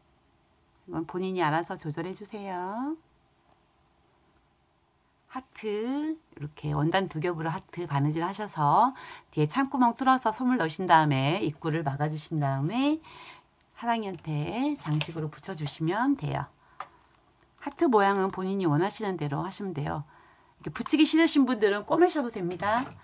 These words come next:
핀으로 하셔도 되고 저는 붙이겠습니다. 어머나, 이런, 이런 실수를. 네, 이렇게 하트 가슴에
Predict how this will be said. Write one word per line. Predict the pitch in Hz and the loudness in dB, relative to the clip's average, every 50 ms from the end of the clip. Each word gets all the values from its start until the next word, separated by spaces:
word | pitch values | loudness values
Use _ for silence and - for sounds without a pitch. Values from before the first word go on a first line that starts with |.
| - - _ _ _ _ _ _ _ _ - | -20 -20 _ _ _ _ _ _ _ _ -6
핀으로 | - - 320 302 302 277 247 240 233 247 262 254 | 2 6 8 8 8 8 6 4 4 4 2 2
하셔도 | 226 254 - 262 247 233 | 0 -4 -4 -2 -4 -2
되고 | - 175 165 190 | -2 -4 -6 -4
저는 | - 156 151 156 170 202 247 262 254 - - - - - _ - | -2 0 2 4 4 4 4 2 0 -2 -10 -20 -20 -20 _ -16
붙이겠습니다. | - - 156 - - 285 294 269 - - 156 143 147 147 143 - _ _ _ - | -12 -12 -8 -4 0 0 0 0 0 2 2 2 2 0 -4 -6 _ _ _ -10
어머나, | - 175 180 170 147 135 - _ _ _ _ _ _ _ _ _ _ _ _ _ _ _ _ _ _ _ - | -6 -4 -2 -2 -2 -4 -8 _ _ _ _ _ _ _ _ _ _ _ _ _ _ _ _ _ _ _ -8
이런, | 160 151 151 143 135 131 131 131 _ _ _ _ _ _ _ _ _ _ _ - | -6 -4 -2 -2 -4 -4 -6 -10 _ _ _ _ _ _ _ _ _ _ _ -14
이런 | - 165 185 214 226 | -8 -6 -4 -4 -4
실수를. | - - - 151 - - - 151 - 143 139 - _ _ _ _ _ _ _ _ _ _ _ _ _ _ - | -6 -6 -8 -10 -10 -10 -10 -8 -8 -8 -10 -12 _ _ _ _ _ _ _ _ _ _ _ _ _ _ -16
네, | 139 127 120 127 139 | -16 -16 -14 -14 -12
이렇게 | 147 143 - - - 156 | -14 -14 -14 -14 -14 -10
하트 | 156 220 - - - - 175 170 175 202 233 262 285 294 - - - - _ - | -10 -12 -12 -12 -10 -6 -4 -2 0 0 0 0 0 -2 -6 -10 -20 -20 _ -14
가슴에 | - - 143 - - 180 170 151 143 151 156 170 208 226 254 | -10 -10 -8 -6 -4 -2 0 0 0 0 -2 -4 -4 -4 -6